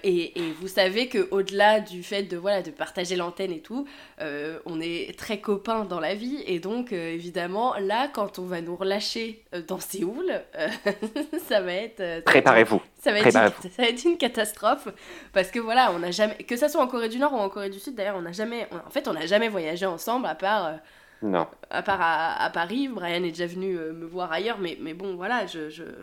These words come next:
Speaker 1: on n'a jamais fait un voyage, euh, hors France, euh, ensemble. Donc, euh, je pense qu'il y a
Speaker 2: Et
Speaker 1: un,
Speaker 2: puis là,
Speaker 1: un peu
Speaker 2: pour un terrain, je pense qu'il y a le côté terrain,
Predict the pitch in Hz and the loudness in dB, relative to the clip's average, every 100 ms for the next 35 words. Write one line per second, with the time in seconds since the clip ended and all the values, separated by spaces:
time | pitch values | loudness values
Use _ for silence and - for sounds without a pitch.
0 | - 175 175 170 214 196 233 196 170 180 | -14 -8 -4 0 0 0 -2 -2 -4 -6
1 | 202 170 160 - 214 - - 190 208 247 | -6 -8 -12 -4 -2 -2 -6 -6 -6 -6
2 | 175 160 175 - 135 143 _ - - - | -8 -8 -10 -12 -14 -14 _ -20 -20 -20
3 | - - - 190 196 196 190 170 165 147 | -20 -20 -10 -4 -2 0 0 0 -4 -8
4 | - _ _ _ _ _ _ - - - | -12 _ _ _ _ _ _ -16 -10 0
5 | 254 - 240 185 175 233 226 247 120 110 | 0 0 0 2 6 8 8 8 6 8
6 | - 120 123 98 - - 117 - 98 95 | 8 8 8 6 6 6 6 6 6 6
7 | - 104 101 - 95 87 98 | 6 4 4 2 2 6 8